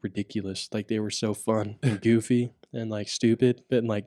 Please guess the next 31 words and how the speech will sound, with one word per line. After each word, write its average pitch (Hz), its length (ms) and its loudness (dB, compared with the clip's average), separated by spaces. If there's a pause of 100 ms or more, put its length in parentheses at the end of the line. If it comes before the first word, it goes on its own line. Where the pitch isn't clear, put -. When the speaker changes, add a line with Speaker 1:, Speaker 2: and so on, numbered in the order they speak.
(120)
Speaker 1:
my 110 180 2
level 113 300 -2
of 110 80 -2
stupid, 120 480 0
you 127 120 2
know? 135 220 2
And 127 140 -4
it 135 40 0
was 131 160 0
like, 120 260 0 (1300)
and 123 260 4
then 131 140 6
I 117 140 4
was 120 220 2
like, 113 220 -2
I 123 60 -4
found 123 280 4
myself 120 360 2
thinking, 107 440 0 (240)
I 113 80 0
was 113 100 0
like, 104 220 0 (1300)
I 143 80 4
didn't 175 160 8
even 131 180 6
know 120 240 6
him, 101 100 0
and 98 100 -4
I 101 80 -2
was, 98 240 -4 (1080)
like, 98 200 -10